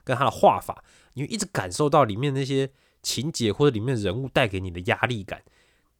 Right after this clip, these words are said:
那个是会让你有点毛骨悚然，有点害怕的。哦，这个真的蛮厉害的。那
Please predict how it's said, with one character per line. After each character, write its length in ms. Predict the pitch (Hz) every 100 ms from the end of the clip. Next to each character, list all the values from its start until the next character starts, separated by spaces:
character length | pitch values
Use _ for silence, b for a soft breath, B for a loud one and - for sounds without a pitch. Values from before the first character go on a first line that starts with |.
| -
那 100 | 226
个 100 | 170
是 140 | -
会 80 | 160
让 140 | 151
你 80 | 110
有 100 | 95
点 120 | 110
毛 220 | 95 82 104
骨 220 | - 95
悚 240 | - 160
然， 100 | -
有 60 | 98
点 140 | 110
害 200 | - 120 104
怕 260 | - 98
的。 80 | - _ b b _
哦， 100 | 120
这 100 | 143
个 100 | 190
真 120 | 170
的 60 | 180
蛮 180 | 107 92
厉 140 | 110
害 120 | 98
的。 180 | 87 64 b b b b b b b
那 100 | -